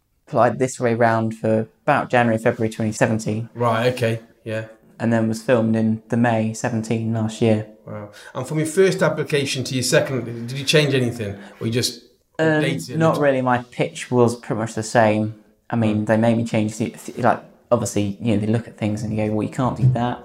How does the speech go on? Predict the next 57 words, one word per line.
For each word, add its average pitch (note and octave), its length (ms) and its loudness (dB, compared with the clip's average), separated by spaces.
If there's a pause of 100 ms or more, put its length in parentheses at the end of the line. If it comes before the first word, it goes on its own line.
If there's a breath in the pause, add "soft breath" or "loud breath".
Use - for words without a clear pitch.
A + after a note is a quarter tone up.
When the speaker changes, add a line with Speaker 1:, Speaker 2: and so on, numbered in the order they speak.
Speaker 2:
Yeah. A2 140 0
Speaker 1:
Because G2+ 240 0
obviously, - 500 -8
I G#2 80 -4
think - 200 -8
the - 60 -10
first A#2+ 280 2
time A2 140 0
around, A2 160 0
the A2 60 -2
plan A2+ 340 2
was A2+ 120 -6
to G#2 100 -8
give A2 320 -2
each A#2 260 -6
dragon, A2+ 500 0
like, - 320 -16
trucks - 420 -2
with - 240 -10
their G#2 200 2
businesses A2+ 480 -4
on. A#2 280 2
Like, - 160 -4
we - 60 -16
can't B2 320 -6
really G#2+ 200 0
do A2+ 220 2
that. A2 260 -4
Speaker 2:
Yeah. A#2 340 0
Speaker 1:
'Cause G2+ 100 -6
it's - 120 -12
against - 260 -4
B A2+ 120 0
B G#2+ 60 -2
C A2 160 -4
guidelines. G#2+ 600 0
Speaker 2:
Right, A2 380 -2
Speaker 1:
So - 80 -12
I A2 40 4
had G#2+ 40 -2
Speaker 2:
okay. - 20 -2
Speaker 1:
to A2 80 0
mock A2 280 2
up - 100 -8
a G#2+ 40 0
Dragon's A#2 400 -6
Den C3 340 0
<laughs> - 0 -
one. C3+ 260 4
Speaker 2:
Yeah, C3+ 200 0
yeah, C3+ 140 2
I'm C3 80 0
gonna A#2+ 120 0
go C3+ 180 2
into - 160 -2
that, A2+ 200 -2
yeah. A2 260 0